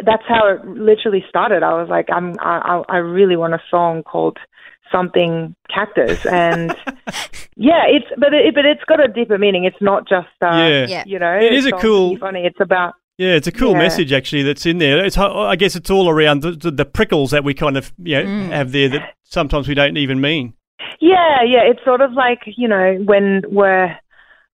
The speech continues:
Speaker 1: alone, like, we all feel like, we all know we should socialize more and we, we need to
Speaker 2: Mm.
Speaker 1: find more friends and that community, it's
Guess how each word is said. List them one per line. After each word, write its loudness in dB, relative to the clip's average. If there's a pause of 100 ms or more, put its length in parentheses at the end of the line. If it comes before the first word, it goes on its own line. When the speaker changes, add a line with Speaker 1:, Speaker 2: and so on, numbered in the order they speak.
(220)
Speaker 1:
alone, 2
like, -8
we 4
all 4
feel 4
like, 2 (480)
we 2
all 4
know 4
we 2
should -2 (120)
socialize 2
more 0
and -2
we, -2
we -2
need 2
to -8
Speaker 2:
Mm. -14
Speaker 1:
find -8
more -8
friends -2
and -2 (380)
that 2 (260)
community, 4
it's -6